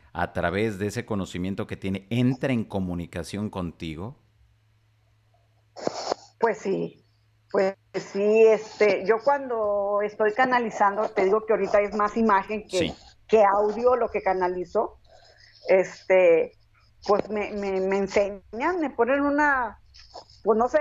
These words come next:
Speaker 2: si la mente se va para allá o manda la imagen <laughs> para que me llegue acá.
Speaker 1: Es que, ¿sabes
Speaker 2: Y
Speaker 1: qué,
Speaker 2: sí,
Speaker 1: Cristina?
Speaker 2: efectivo.
Speaker 1: M-, me da la sensación, no sé, se me vino a la mente en estos momentos
Speaker 2: A ver.
Speaker 1: que así como los chamanes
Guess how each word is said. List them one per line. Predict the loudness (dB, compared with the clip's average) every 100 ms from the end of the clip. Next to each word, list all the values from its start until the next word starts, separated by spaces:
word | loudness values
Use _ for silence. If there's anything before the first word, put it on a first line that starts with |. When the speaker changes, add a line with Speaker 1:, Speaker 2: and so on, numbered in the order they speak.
| 0
Speaker 2:
si | -4 4
la | 6 6
mente | 2 -4 -4 0
se | 4
va | 6
para | 6 4
allá | 6 6 6 6 6 4 2
o | 0
manda | 2 2 2
la | 0
imagen | 2 4 4 2 0
<laughs> |
para | -2 -2
que | -2
me | 0
llegue | 2 4 4
acá. | 2 0 -2 2
Speaker 1:
Es | 0 2
que, | 2
¿sabes | 4 4
Speaker 2:
Y | 2
Speaker 1:
qué, | 2
Speaker 2:
sí, |
Speaker 1:
Cristina? | 2 2 2 2 0
Speaker 2:
efectivo. | -2 -6
Speaker 1:
M-, | -8 -6
me | 0 2
da | 2
la | 0
sensación, | -2 -4 -4 -6 -6 -4 -2
no | -2
sé, | 0 -2 0
se | -2
me | -2
vino | 0 0
a | 0
la | -2
mente | -4 -6 -6
en |
estos | -6 -8 -8
momentos | -6 -6 -8 -8 -12 -12 _
Speaker 2:
A | -2 0
ver. | -2 -2
Speaker 1:
que | 0
así | 0 -2 -4
como | -4 -2 0
los | -2 -2
chamanes | -2 -2 0 0 -2 -6 -10 -14